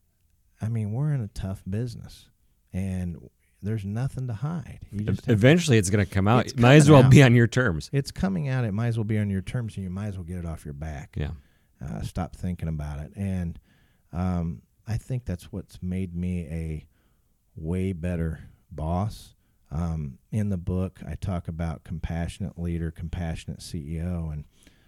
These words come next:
Speaker 1: um, Kevin Harrington from Shark Tank, when I spoke a couple weeks ago and he was in the audience, he said, uh, "Now I know what you're talking about."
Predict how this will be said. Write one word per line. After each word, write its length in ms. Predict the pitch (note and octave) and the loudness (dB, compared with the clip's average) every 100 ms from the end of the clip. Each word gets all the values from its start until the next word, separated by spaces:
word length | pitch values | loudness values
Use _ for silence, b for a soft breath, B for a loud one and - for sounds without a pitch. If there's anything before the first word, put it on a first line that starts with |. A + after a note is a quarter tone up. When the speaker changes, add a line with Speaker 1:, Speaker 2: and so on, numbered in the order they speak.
| b _ | b _
Speaker 1:
um, 380 | D2+ D#2 D#2 D#2+ - _ _ _ - | -8 -6 -6 -8 -12 _ _ _ -4
Kevin 280 | G2 F2 | -2 -2
Harrington 500 | E2+ F2+ F2 - E2+ | -2 0 -2 -4 -8
from 160 | D#2+ D#2+ | -6 -10
Shark 340 | - G2 F2+ - | -6 -6 -6 -4
Tank, 300 | F#2+ E2+ - _ _ _ _ | -6 -6 -10 _ _ _ _
when 320 | G#2 E2+ D2+ - - | -8 -6 -6 -10 -14
I 80 | C#2+ | -14
spoke 440 | - - G2 F2+ | -14 -8 -6 -6
a 40 | - | -10
couple 320 | - F2 D#2+ | -10 -8 -4
weeks 320 | E2 E2+ - | -4 -4 -8
ago 280 | E2 E2 D#2+ | -6 -4 -2
and 100 | D#2 | -2
he 120 | F#2 | -2
was 120 | F2 D#2 | -4 -4
in 120 | D#2+ | -4
the 100 | D2+ | -4
audience, 520 | E2+ F#2 E2 B1+ - _ _ _ _ | -4 -4 -4 -8 -16 _ _ _ _
he 140 | D#2+ | -12
said, 420 | - - E2 D2 | -10 -6 -4 -4
uh, 380 | C2 E2 E2 D2+ - _ _ _ _ _ - | -6 -6 -6 -8 -12 _ _ _ _ _ -4
"Now 220 | F2+ F#2 | -2 0
I 100 | F2 | 0
know 140 | E2+ E2+ | 0 0
what 140 | D2+ | -2
you're 100 | D2 | -6
talking 400 | - F#2 F2 D#2 | -6 -6 -4 -6
about." 380 | C#2 C#2+ C#2+ | -6 -6 -6